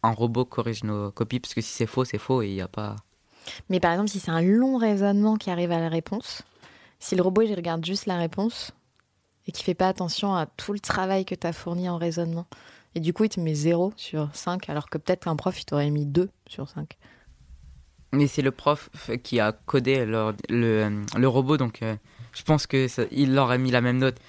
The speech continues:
Speaker 1: Enfin, je, ça revient toujours au, au professeur, parce que c'est le professeur qui le code. Donc du coup, je pense que c-,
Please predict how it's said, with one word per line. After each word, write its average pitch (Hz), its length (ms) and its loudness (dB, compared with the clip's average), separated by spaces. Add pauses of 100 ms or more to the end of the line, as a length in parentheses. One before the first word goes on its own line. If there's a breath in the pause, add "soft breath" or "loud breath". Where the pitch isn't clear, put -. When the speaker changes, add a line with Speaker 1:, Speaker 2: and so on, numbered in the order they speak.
(260 loud breath)
Speaker 1:
Enfin, 160 180 8
je, 151 140 0 (260)
ça - 220 2
revient 139 260 2
toujours 143 280 2
au, 117 320 2 (560 loud breath)
au 120 60 2
professeur, - 440 0
parce - 120 -18
que - 80 -16
c'est 123 120 -4
le - 60 -6
professeur - 380 -8
qui 123 100 -4
le 104 60 -4
code. 135 280 2 (360 soft breath)
Donc 120 120 0
du 120 100 -2
coup, 139 200 -2
je - 80 -6
pense 139 240 -2
que 120 160 -4
c-, - 280 -14